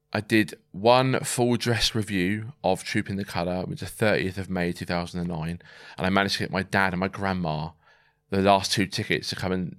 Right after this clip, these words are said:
sit in the stands and watch it. My family had never seen me on parade, um, in, in that capacity before. And, um, the following day, I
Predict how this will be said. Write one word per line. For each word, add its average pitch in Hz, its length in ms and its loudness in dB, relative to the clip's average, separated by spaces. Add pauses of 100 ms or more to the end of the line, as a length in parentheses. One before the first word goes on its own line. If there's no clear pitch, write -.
sit - 160 0
in 65 60 0
the 90 60 0
stands 92 340 0
and 92 120 -2
watch 98 200 -2
it. 87 240 -8
My 107 120 0
family 104 320 2
had 90 100 0
never 92 160 0
seen 92 260 0
me 90 60 -2
on 85 140 -4
parade, 82 460 -4 (760)
um, 87 300 0
in, 98 200 4
in 98 160 4
that 98 180 2
capacity - 420 0
before. - 440 -6 (540)
And, 98 220 2
um, 98 280 4 (380)
the - 80 -2
following 92 420 4
day, 92 460 4 (360)
I 90 160 0